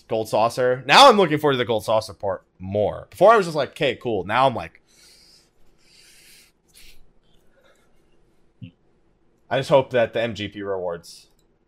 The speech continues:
are decent. And, uh, yeah,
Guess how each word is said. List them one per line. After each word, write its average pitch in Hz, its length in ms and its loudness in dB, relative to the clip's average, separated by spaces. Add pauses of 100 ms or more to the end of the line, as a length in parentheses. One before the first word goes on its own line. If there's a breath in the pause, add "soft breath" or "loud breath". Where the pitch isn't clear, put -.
(200)
are 98 40 -16
decent. 92 400 -12 (2750)
And, 117 380 -4
uh, 120 220 0
yeah, 180 240 -8